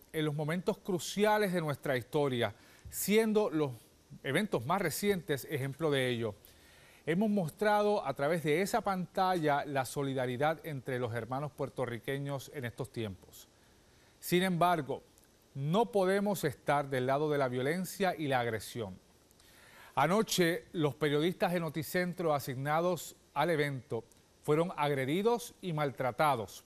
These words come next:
por un grupo de manifestantes. Incluso vandalizaron nuestra propiedad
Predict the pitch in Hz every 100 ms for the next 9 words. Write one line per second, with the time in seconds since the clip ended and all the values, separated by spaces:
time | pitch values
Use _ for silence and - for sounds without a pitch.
0 | - 127 135 147 156 170 139 131 120 117
1 | 104 127 113 101 98 - - _ _ _
2 | - - _ - 202 208 233 254 180 135
3 | 113 - - _ - 131 139 143 143 -
4 | 190 220 202 190 - 190 - 190 196 190
5 | 151 147